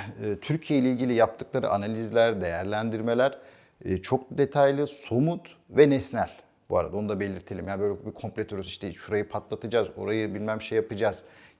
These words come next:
gibi bir, e, durum yok <clears throat> raporlarında.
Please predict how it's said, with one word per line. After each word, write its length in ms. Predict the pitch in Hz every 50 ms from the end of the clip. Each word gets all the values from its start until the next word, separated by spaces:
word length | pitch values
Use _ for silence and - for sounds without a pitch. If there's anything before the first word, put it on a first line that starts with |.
| _ -
gibi 260 | - 110 113 113 101
bir, 280 | 117 113 - - - - _ 117
e, 680 | 98 98 101 101 101 101 101 101 101 104 104 101 101 98
durum 260 | 123 117 156 160 139
yok 340 | 127 95 - - - - - _ _ _ _ _ -
<clears throat> 960 | - - - - _ _ _ _ _ _ _ _ _ _ - _ _ - - 110
raporlarında. 760 | 101 - - 90 85 87 - - - 82 82 - - -